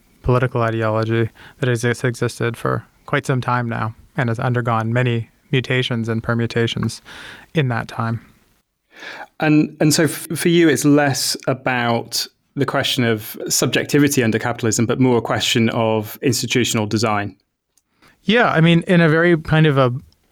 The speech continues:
Speaker 1: slightly old-fashioned and boring way, I'd like to think of it as an ideology, um, one that, that actually, in this case, does have its sort of, its premier authors and its premier texts,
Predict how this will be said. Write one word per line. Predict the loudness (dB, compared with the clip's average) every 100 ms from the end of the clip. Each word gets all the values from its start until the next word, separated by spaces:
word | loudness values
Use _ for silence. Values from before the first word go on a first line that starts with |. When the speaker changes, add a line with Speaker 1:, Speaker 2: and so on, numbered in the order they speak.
| -8
Speaker 1:
slightly | 0 4 4
old-fashioned | 4 2 0 0 2 2
and | 4
boring | 4 4 4
way, | 2 2
I'd | 0 0
like | -2
to | -2
think | -2 0
of | 0
it |
as | 0 0
an | 0
ideology, | 0 0 2 0 0 -4 -6 -10 _ _ -4
um, | 0 2 2 0 -4 -12 -20 -20 _ -6
one | -2 2 2 2
that, | 4 2 -2 -4 0
that | -2 0
actually, | -4 -4 -2 0 0 0
in | 0
this | 2 0
case, | 0 0 0
does | 0 -2
have | 0 -2 -4 _ _ _ -4
its | -4
sort | -2 0
of, | 0 -4 -12 -20 -20 -20 -20 -20 -4
its | -2 -2 -6
premier | 2 4 4
authors | 4 2 2 2 2 0 -2
and | -2 0
its | 0 -2
premier | -2 2 0
texts, | 0 -2 -2 -4 -16 -16